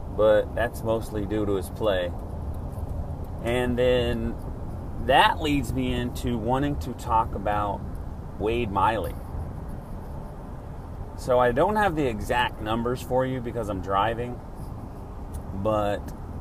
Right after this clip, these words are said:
I believe that not the last outing, but the one before that, Wade Miley gave up,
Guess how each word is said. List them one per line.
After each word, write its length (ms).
I 140
believe 720
that 380
not 320
the 100
last 420
outing, 480
but 260
the 80
one 240
before 360
that, 400
Wade 320
Miley 800
gave 320
up, 340